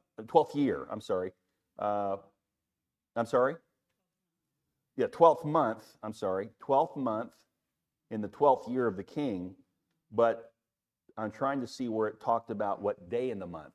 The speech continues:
There, there, uh, maybe it was a, a commentary that I read, but they said the thirteenth, on the thirteenth of March was when all the Jews in the land would be exterminated. Um,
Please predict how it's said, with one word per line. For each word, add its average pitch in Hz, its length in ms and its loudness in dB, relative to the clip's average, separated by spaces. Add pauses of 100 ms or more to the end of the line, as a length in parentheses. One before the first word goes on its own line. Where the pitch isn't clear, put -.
There, 107 220 -4
there, 107 320 -4 (680)
uh, - 60 -14
maybe 120 240 -6
it 123 80 -6
was 110 120 -8
a, 107 80 -6 (440)
a 104 80 -12
commentary 110 640 -6
that 95 120 -6
I 90 80 -8
read, 87 380 -10
but 87 140 -14
they 113 120 -4
said 110 240 -6
the 98 80 -8
thirteenth, 110 580 -8 (380)
on 95 100 -12
the 95 60 -10
thirteenth 110 500 -8
of 87 100 -10
March 92 360 -12
was 90 140 -14
when 95 260 -10 (440)
all 113 240 4
the 110 100 -4
Jews 98 600 -4
in 107 180 -6
the 98 80 -6
land 98 440 -8
would 85 120 -12
be 90 380 -10
exterminated. 92 680 -8 (1700)
Um, 104 360 -2